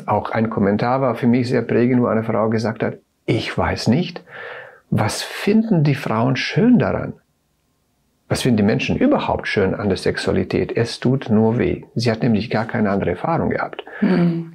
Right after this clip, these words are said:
Speaker 1: Sie hat einen Mann kennengelernt mit fünfzehn, mit siebzehn waren sie verlobt, mit neunzehn haben sie geheiratet und haben ein Leben lang miteinander verbracht,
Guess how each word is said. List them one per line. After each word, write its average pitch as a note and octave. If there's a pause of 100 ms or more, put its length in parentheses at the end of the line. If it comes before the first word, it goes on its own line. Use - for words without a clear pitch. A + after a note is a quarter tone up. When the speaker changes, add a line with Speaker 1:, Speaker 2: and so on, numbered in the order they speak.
Speaker 1:
Sie A2+
hat A#2
einen A#2
Mann A2
kennengelernt G#2
mit A#2
fünfzehn, C#3+ (380)
mit G#2
siebzehn A2
waren G2
sie G2
verlobt, D3+
mit G#2
neunzehn G2+
haben -
sie F#2+
geheiratet C3+
und A2
haben G2+
ein G2
Leben A2
lang G#2+
miteinander G#2
verbracht, -